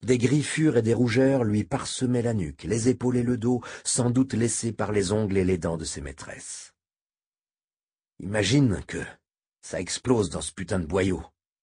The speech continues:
poursuivit-il en enfilant son maillot de corps. « On serait pulvérisé par le souffle. Comme ça ». Il claqua des doigts pour souligner son propos.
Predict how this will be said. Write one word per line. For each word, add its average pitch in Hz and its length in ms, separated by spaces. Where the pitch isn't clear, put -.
poursuivit-il 90 680
en 82 140
enfilant 87 340
son 87 160
maillot 78 240
de - 60
corps. « - 340
On 98 80
serait 101 220
pulvérisé 135 640
par 131 140
le 120 80
souffle. - 420
Comme 151 180
ça ». - 240
Il 85 180
claqua 98 320
des 82 140
doigts 92 220
pour 78 200
souligner 80 400
son 76 180
propos. - 380